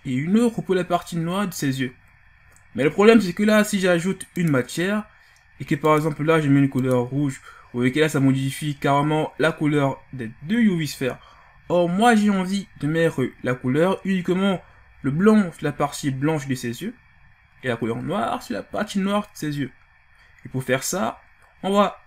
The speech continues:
déjà aller au niveau des options des matières ici. Et là, on peut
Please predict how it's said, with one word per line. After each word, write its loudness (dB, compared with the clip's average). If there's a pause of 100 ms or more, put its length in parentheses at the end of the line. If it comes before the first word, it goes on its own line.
déjà 0 (380)
aller 4
au 6
niveau 0
des -4
options -2 (200)
des 0
matières 4
ici. -4 (840)
Et 0
là, 6
on 6
peut 0